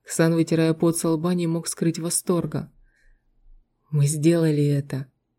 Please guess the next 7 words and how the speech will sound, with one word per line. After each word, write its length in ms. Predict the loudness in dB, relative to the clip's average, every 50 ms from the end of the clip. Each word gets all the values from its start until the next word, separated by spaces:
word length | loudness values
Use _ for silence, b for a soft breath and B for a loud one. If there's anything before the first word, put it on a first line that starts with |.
| _ _ _
сказал 460 | _ -10 -4 -4 -4 -2 -2 -4 -4
он 140 | -6 -8 -8
с 40 | -4
гордостью. 720 | -2 0 0 0 -2 -4 -6 -10 -10 -10 -10 -10 -10 -12 _ _ _ _ _ _ _ _ _ _ _ _
«Мы 160 | -4 -2 -2 0
собрали 580 | 0 0 0 0 2 2 4 4 4 4 4
этот 460 | 4 2 0 0 -2 -4 -4 -4 -10